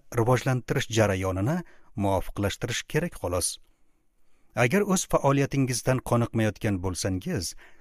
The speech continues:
unda yaxshi jihatlarni topishga urinib, o'zingizdan so'rang. Bularning barchasidan men nimalarni o'rganib olishim mumkin? Biz sabr toqat ko'rsatgan holda atrofdagilarga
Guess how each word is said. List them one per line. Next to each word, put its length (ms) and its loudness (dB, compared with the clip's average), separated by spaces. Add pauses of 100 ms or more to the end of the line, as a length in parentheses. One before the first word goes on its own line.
(140)
unda 300 2
yaxshi 360 2
jihatlarni 640 -2
topishga 420 -2
urinib, 480 -2 (380)
o'zingizdan 720 -4
so'rang. 360 -4 (1080)
Bularning 480 6
barchasidan 600 2
men 300 2
nimalarni 500 0
o'rganib 580 -2
olishim 400 -4
mumkin? 360 -6 (1080)
Biz 280 0 (200)
sabr 380 0
toqat 420 0
ko'rsatgan 560 -2
holda 420 -2 (580)
atrofdagilarga 840 0